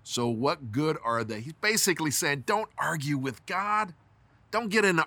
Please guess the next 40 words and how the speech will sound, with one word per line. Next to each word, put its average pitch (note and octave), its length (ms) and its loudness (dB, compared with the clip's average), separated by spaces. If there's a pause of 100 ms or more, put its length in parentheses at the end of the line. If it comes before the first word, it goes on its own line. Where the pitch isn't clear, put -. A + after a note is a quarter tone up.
argument C#3+ 480 4
with C#3 160 -4
God. G3+ 220 4 (220)
Embrace F3+ 680 4
his F3+ 220 4
destiny." D3+ 800 -2 (360)
And D#3 200 2
embracing F#3 560 4
his D3+ 160 4
destiny, F3+ 420 2
guess D3+ 280 0
what F3 120 -2
you'll D3+ 140 2
find? D#3 380 2 (300)
Contentment, C3+ 640 0 (200)
because C#3+ 520 4 (240)
it - 160 -20
leads D#3+ 300 2
us D#3 120 4
to F3 100 4
the D3 120 2
second E3+ 420 2
thing, C3 200 0
and B2+ 100 -2
that D#3 220 0
is C#3 220 2 (180)
you C#3+ 140 2
can C#3 180 0
trust - 420 4
God. G2 280 -4 (360)
Trust G3 460 4
him G3 200 4
to D3+ 120 2
lead D#3+ 460 2
you, B2 160 2
guide D#3+ 480 4
you, B2 100 0
provide D#3 640 4
for - 140 -4
you, A#2 260 -2